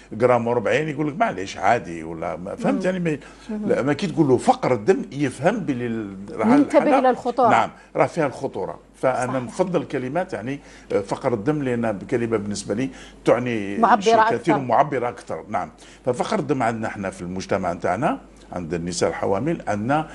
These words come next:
Speaker 1: تقريبًا ستين بالمية.
Speaker 2: لا يحسن.
Speaker 1: نعم.
Speaker 2: نعم.
Speaker 1: وعلاش؟ هذه المشكله.
Speaker 2: مم.
Speaker 1: هو الرب سبحانه عز وجل فيه اطروحه،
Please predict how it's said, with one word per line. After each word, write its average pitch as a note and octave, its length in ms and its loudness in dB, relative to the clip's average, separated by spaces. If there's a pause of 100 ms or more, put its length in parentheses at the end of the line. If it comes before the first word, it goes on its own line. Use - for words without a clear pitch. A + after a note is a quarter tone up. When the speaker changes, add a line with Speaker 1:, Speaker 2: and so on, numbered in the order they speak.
(220)
Speaker 1:
تقريبًا A#2 560 0
ستين - 340 -2
بالمية. E2+ 380 -4 (1160)
Speaker 2:
لا A3 140 -4
يحسن. - 320 -12 (320)
Speaker 1:
نعم. - 220 0 (220)
Speaker 2:
نعم. F#3 200 -4 (560)
Speaker 1:
وعلاش؟ - 560 4 (320)
هذه E3+ 200 -6
المشكله. A2+ 420 -10 (420)
Speaker 2:
مم. A3+ 60 -8 (400)
Speaker 1:
هو G#3 100 8
الرب F3+ 180 0
سبحانه E3+ 260 -2
عز C#3+ 160 0
وجل D#3+ 540 0
فيه A#2 600 0
اطروحه، G2+ 500 4